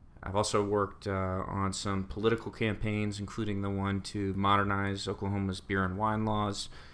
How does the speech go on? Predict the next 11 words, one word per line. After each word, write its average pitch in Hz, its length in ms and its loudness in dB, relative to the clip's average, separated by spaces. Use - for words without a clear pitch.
and 95 360 -2
I 98 140 2
do 95 520 0
m-, 95 220 2
mostly 107 340 2
media 101 360 2
relations 98 600 0
and 95 100 -4
public 98 360 0
relations 95 440 -2
for 92 320 -4